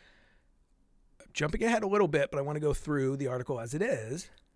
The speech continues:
<laughs> "Running on a treadmill will increase your energy expenditure." I'm gonna read you in a second how they say ellipticals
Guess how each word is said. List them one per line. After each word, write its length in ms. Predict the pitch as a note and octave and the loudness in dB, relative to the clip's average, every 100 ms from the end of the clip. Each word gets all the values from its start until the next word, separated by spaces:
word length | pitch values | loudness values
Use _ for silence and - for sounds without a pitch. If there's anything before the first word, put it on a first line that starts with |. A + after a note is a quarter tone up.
| _ _ _ _ _ _ _ - | _ _ _ _ _ _ _ -8
<laughs> 160 | - D#3+ - _ _ _ _ _ - | -4 -6 -8 _ _ _ _ _ -2
"Running 240 | E3 A3 | 0 2
on 60 | B3 | 2
a 60 | |
treadmill 340 | - A3 F#3+ D#3+ | 4 4 4 4
will 200 | E3 D#3 | 4 4
increase 520 | A#3 D#4 - C4+ C4+ B3+ | 0 -2 -2 -2 0 0
your 100 | - | 0
energy 360 | G3 G3+ F#3+ F#3+ | -2 -2 -2 -2
expenditure." 640 | - B3 C#4+ - - - _ _ _ _ _ _ _ _ _ _ _ _ _ _ _ _ - | -2 -4 -4 -6 -10 -14 _ _ _ _ _ _ _ _ _ _ _ _ _ _ _ _ -6
I'm 60 | |
gonna 140 | G#3+ F#3+ | -2 0
read 240 | G#3+ G3+ | 0 0
you 160 | C#3 C3+ | 0 0
in 60 | |
a 40 | B2+ | 0
second 480 | B3 C4 B2 C#3+ A3+ _ _ | -2 -4 -8 -10 -12 _ _
how 100 | E3 | -2
they 120 | F3+ | -2
say 420 | - F3 D#3+ D3+ - _ - C#3 | 0 0 0 -2 -8 _ -14 -12
ellipticals 540 | - A3 A3 C#4+ | -6 -4 -6 -8